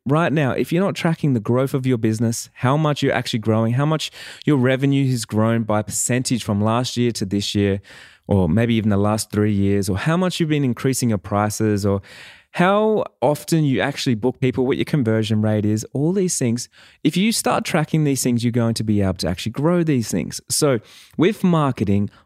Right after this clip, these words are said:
marketing is insanely important to track results because then you know where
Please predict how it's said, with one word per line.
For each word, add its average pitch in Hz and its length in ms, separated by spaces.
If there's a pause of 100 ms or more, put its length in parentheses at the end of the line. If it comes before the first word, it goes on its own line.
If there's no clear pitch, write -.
marketing 156 720
is 147 180
insanely 135 760
important 117 540
to 131 120
track 101 600
results 110 560
because 120 460
then 139 220
you 160 80
know 117 360
where 123 380